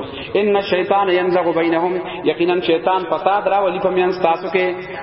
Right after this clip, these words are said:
ها، فساد در کې راولي، نقصان در کې راولي. ان الشیطان، یقینا شیطان چې دی، کان الانسان عدوا مبینا، د لپاره د انسان دشمن ښکارا. ربکم اعلم بکم ان یشاء یرحمکم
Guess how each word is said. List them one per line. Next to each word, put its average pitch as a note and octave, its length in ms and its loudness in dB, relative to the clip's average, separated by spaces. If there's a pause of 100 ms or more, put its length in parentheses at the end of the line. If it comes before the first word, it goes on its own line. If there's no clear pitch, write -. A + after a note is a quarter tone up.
ها، B3 500 0
فساد A#3+ 440 0
در A3 180 0
کې G3+ 40 0
راولي، G3+ 380 0
نقصان F#3+ 440 0
در E3+ 220 -2
کې D#3+ 40 0
راولي. C3+ 460 0 (280)
ان G3+ 200 2
الشیطان، G3+ 560 2
یقینا F3+ 340 4
شیطان E3 380 2
چې E3 120 -2
دی، F3+ 240 2 (280)
کان G3+ 200 2
الانسان G3+ 640 2
عدوا F#3 380 2
مبینا، F#3 560 2 (1300)
د - 20 6
لپاره G3 400 2
د F#3+ 160 -2
انسان F#3 420 0
دشمن F3+ 300 0
ښکارا. F#3 440 2 (380)
ربکم G3+ 520 0
اعلم G3+ 400 2
بکم F#3 200 2
ان F#3+ 140 0
یشاء F#3 340 2
یرحمکم E3+ 540 0